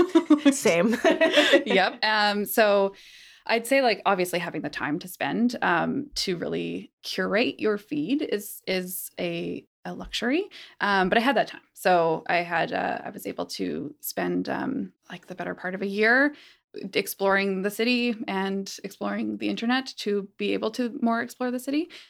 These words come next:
Speaker 1: And so the more I engaged with things, like, I think it's really important to understand, like, the, I don't really understand the algorithm. I just understand how to make it work for me, which I think that's all I kind of really need to know,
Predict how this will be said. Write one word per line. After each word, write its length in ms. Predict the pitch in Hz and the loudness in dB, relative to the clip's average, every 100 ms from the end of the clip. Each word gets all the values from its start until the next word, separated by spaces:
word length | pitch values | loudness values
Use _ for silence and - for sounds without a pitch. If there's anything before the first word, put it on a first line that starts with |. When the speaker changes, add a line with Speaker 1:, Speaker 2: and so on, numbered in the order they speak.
| _ _ 214 | _ _ 0
Speaker 1:
And 380 | 214 202 196 | 2 2 2
so 180 | 196 214 | 2 2
the 140 | 196 208 | 4 4
more 260 | 247 277 | 6 6
I 420 | - 196 190 190 196 | 4 0 -2 -2 -4
engaged 560 | 190 180 165 160 - | -4 -2 -2 -4 -8
with 120 | 196 - | -8 -8
things, 260 | - - | -8 -6
like, 100 | 180 | -6
I 60 | 190 | -6
think 180 | 190 196 | -6 -8
it's 140 | 190 | -4
really 160 | 190 190 | -2 -2
important 420 | 185 - - - | -2 -4 -4 -4
to 320 | 190 180 - - | -4 -4 -4 -4
understand, 760 | 185 175 - 165 139 156 - _ _ - | -6 -6 -6 -4 -4 -4 -6 _ _ -4
like, 120 | 190 | -2
the, 140 | 202 - | -2 -4
I 120 | 185 | -2
don't 100 | 196 | -2
really 180 | 190 185 | -2 -4
understand 380 | 190 202 247 233 | -4 0 2 4
the 60 | 226 | 2
algorithm. 400 | 220 220 214 202 | 4 4 4 2
I 60 | |
just 160 | 196 196 | 0 -4
understand 360 | 196 196 190 | -4 -4 -6
how 100 | - | -6
to 60 | 208 | -6
make 180 | 208 - | -6 -6
it 100 | - | -4
work 260 | 208 285 | -2 -2
for 160 | - 311 | 0 6
me, 220 | 302 349 | 8 8
which 180 | 381 233 | 4 2
I 60 | 202 | 0
think 260 | - - | -2 -2
that's 160 | 185 180 | -2 0
all 80 | 165 | -2
I 120 | 175 | -2
kind 180 | 180 170 | -6 -8
of 120 | - | -6
really 160 | 185 | -6
need 120 | 214 214 | -6 -2
to 100 | 247 | 2
know, 240 | 302 | 4